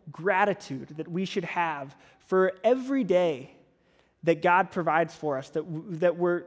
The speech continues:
we're literally swimming in his grace in a totally sin-corrupted world.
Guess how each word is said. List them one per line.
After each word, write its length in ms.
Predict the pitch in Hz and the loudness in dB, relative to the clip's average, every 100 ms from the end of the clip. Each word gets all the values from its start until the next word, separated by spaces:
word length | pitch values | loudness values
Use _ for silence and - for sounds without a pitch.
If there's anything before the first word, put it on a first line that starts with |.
| 240 | -8
we're 240 | 175 170 | -2 0
literally 480 | 175 240 254 208 156 | 0 -2 0 0 0
swimming 600 | - - 240 262 254 185 | -4 -12 -4 -2 -2 -2
in 240 | 165 175 | -4 -6
his 240 | 151 160 139 | -4 -6 -6
grace 460 | 156 185 151 - | -6 -4 -4 -10
in 140 | - 165 | -12 -10
a 60 | |
totally 540 | - - 240 254 233 202 | -12 -10 -6 -4 -4 -6
sin-corrupted 720 | - 202 185 185 170 165 143 | -4 -6 -6 -6 -6 -8 -8
world. 400 | 135 127 110 | -8 -8 -10